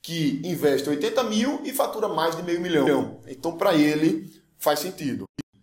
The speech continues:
E o grande lance é, voltando pra esse exemplo que eu falei dos quatro mil e quinhentos. "Felipe,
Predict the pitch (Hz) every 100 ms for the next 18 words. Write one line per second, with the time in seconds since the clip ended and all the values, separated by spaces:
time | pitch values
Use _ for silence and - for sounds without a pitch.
0 | _ _ _ - _ 214 214 285 294 233
1 | 220 262 - 226 165 - - 160 202 202
2 | 226 214 220 214 170 185 180 185 196 185
3 | 160 160 185 - 170 175 175 185 160 143
4 | - 214 294 277 285 -